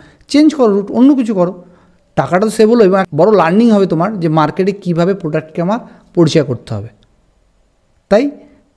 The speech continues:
প্রথমেই কোম্পানি ফার্ম করতে যেও না। কারণ আমার, আমার দেখা না, আমার এই সাত আট বছর আমার এই ব্যবসায় এসে দেখা, অনেককে দেখেছি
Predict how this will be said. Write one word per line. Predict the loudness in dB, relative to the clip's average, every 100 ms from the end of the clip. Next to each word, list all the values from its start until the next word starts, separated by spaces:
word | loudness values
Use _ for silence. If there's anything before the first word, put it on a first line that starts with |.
| -2
প্রথমেই | 0 2 2 4 2 0 -6 -20 -4
কোম্পানি | 0 0 0 0
ফার্ম | -2 -2
করতে | -2 0 0
যেও | 2 2
না। | 0 -6 -14 _
কারণ | -4 -4
আমার, | -2 0 0 -2
আমার | -4 -2 0
দেখা | -2 -4
না, | -6
আমার | -4 -2 -2 0
এই | 0 0 -2 -6 -20 -6
সাত | -2 0
আট | 0
বছর | 0 -2 0
আমার | 0 2
এই | 2
ব্যবসায় | 0 -2
এসে | -4 -2
দেখা, | -2 -4 -8 -8
অনেককে | 0 0 0 0
দেখেছি | 0 0 -2 -6